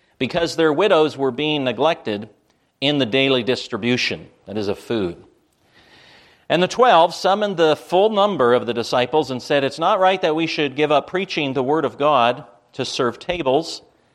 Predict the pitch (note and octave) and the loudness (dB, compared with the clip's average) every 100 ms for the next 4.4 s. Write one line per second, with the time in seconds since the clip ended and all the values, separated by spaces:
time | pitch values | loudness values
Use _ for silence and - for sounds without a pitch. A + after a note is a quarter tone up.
0 | _ _ C#3+ E3+ F3+ C#3+ D3+ E3 F3 - | _ _ 0 2 2 4 4 2 -4 -8
1 | - F3 F3+ F3+ F3 E3+ D3+ D#3+ E3+ C#3+ | -6 -2 0 0 -2 -2 0 -2 -2 -2
2 | C#3+ - D#3 E3+ E3+ D#3+ D3 F3+ G#3+ - | -2 -2 0 0 -4 -2 0 -2 -8 -16
3 | _ _ _ _ - A2 A2 D#3+ G#3 G3+ | _ _ _ _ -4 -4 2 2 2 0
4 | E3 F3+ - | 2 0 -2